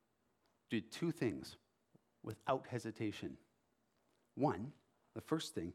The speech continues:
he gets up. When Jesus calls, we have to respond. It's true that Jesus calls by true grace without any merit of our own.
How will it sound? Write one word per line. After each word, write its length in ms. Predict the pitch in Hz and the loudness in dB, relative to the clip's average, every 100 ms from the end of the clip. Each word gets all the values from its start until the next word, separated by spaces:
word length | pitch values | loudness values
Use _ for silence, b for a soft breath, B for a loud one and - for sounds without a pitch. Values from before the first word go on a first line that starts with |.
| - - | -10 -4
he 140 | 127 - | -4 0
gets 360 | 147 135 - - _ _ | 0 2 0 -10 _ _
up. 260 | 131 - - - _ _ _ _ _ _ _ _ _ _ _ _ b b b b | 0 0 -6 -16 _ _ _ _ _ _ _ _ _ _ _ _ b b b b
When 120 | 127 | 4
Jesus 360 | 196 233 214 - | 8 8 8 6
calls, 480 | - 214 123 113 - b - | 6 6 6 4 -4 b -2
we 200 | 170 156 | 0 2
have 280 | 160 180 - | 0 -2 -4
to 80 | |
respond. 760 | 101 123 - - 180 196 160 - - _ _ _ b b b | -2 -2 -4 -2 0 0 -2 -8 -18 _ _ _ b b b
It's 180 | 147 - | 2 4
true 180 | - 247 | 6 6
that 140 | 170 | 6
Jesus 340 | 196 180 160 - | 4 4 4 8
calls 300 | 156 160 160 | 12 12 12
by 140 | - | 4
true 320 | - - 202 | 4 2 4
grace 360 | 143 120 127 - | 8 8 6 2
without 280 | 131 147 139 | 6 8 10
any 220 | 135 117 | 10 10
merit 300 | 131 131 117 | 8 8 6
of 120 | 117 | 6
our 200 | 110 104 | 4 6
own. 320 | 156 127 71 | 6 6 2